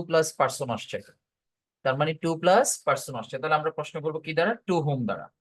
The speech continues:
To whom। বাকি অংশ তো আগের মতোই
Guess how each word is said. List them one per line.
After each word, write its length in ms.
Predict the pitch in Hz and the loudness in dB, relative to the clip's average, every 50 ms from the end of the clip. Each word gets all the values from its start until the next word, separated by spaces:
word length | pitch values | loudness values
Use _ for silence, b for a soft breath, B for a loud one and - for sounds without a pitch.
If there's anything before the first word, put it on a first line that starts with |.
| _ _ _ _ _ _ _ _ _ _ _ _ _ _ _ _ _ _ _ _ _ _ _ _ _ _ _ _ _ _ _ _ _ _ _ _ _ _ _ _ _ _ _ _ _ _ _ _ _ - | _ _ _ _ _ _ _ _ _ _ _ _ _ _ _ _ _ _ _ _ _ _ _ _ _ _ _ _ _ _ _ _ _ _ _ _ _ _ _ _ _ _ _ _ _ _ _ _ _ -6
To 80 | 170 175 170 | -4 -4 -2
whom। 160 | 160 160 156 156 160 _ _ _ _ _ _ _ _ _ _ _ _ _ _ _ _ _ _ _ _ _ _ _ _ _ _ _ _ _ _ _ _ _ _ _ _ _ _ _ _ - | -2 -2 -4 -4 -8 _ _ _ _ _ _ _ _ _ _ _ _ _ _ _ _ _ _ _ _ _ _ _ _ _ _ _ _ _ _ _ _ _ _ _ _ _ _ _ _ 2
বাকি 240 | 151 156 165 - 202 196 196 | 2 2 2 4 4 4 4
অংশ 140 | 190 196 - 226 214 | 4 4 2 2 4
তো 40 | 214 165 | 4 4
আগের 180 | 147 151 151 151 | 6 4 2 0
মতোই 220 | 147 143 147 160 | 0 -4 -4 -4